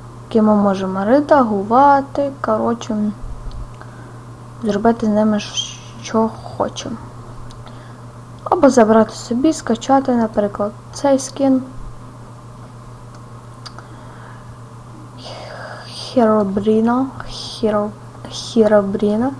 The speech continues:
Хір. Коротше, ми можемо ці скіни редагувати, ну, наприклад, отак. Ми можемо добавити, з-,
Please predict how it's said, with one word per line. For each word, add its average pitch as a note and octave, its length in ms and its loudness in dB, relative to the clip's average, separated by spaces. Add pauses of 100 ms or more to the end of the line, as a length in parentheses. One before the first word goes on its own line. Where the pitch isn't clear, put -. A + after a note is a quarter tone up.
(260)
Хір. - 500 -4 (920)
Коротше, - 360 -2 (760)
ми A#3+ 60 4
можемо G#3+ 420 6
ці G3 200 -6
скіни G3+ 380 0
редагувати, B3+ 720 2
ну, B3 160 6
наприклад, B3 760 0 (180)
отак. B3+ 500 4 (3500)
Ми A3 100 4
можемо G3+ 400 2
добавити, D4 1000 2
з-, - 480 -6